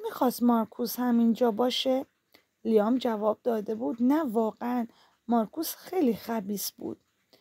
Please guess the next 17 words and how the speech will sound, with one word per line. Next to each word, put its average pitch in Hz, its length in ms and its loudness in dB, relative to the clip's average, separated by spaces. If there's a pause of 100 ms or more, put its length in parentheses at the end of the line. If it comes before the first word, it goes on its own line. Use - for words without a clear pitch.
(420)
برای 359 320 4
درست 262 440 -2
کردن 262 520 0
کلاه 226 460 0
عید 220 460 0
پاک 277 400 -4
هم 277 220 -4
اجازه 226 480 0
نداد 226 440 -2 (360)
کسی 220 400 -4
کمکش 220 580 -2
کند 220 340 -2
و 220 160 0
با 220 180 4
یکی 226 180 -2
از 247 200 -2
کلاههای 226 720 2